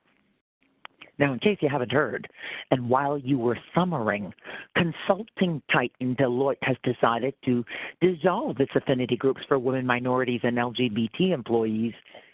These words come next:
after a quarter century of sponsoring such groups. Some, like Deloitte, will argue that these groups have run its course.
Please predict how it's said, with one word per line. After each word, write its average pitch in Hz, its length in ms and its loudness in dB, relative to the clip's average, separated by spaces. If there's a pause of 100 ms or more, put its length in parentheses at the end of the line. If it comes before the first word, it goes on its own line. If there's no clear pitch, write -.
(160)
after 143 340 2
a 113 40 -6
quarter 180 540 0
century 113 480 0 (360)
of - 80 -2 (180)
sponsoring 139 540 0 (100)
such 160 200 -4
groups. - 360 -4 (1080)
Some, 131 320 0 (200)
like 127 240 2 (100)
Deloitte, 113 400 0 (300)
will 196 200 2
argue 170 380 0
that 151 260 0
these 185 280 0
groups 127 360 -2
have 120 280 0 (100)
run 113 220 0
its 110 180 -4
course. - 320 -2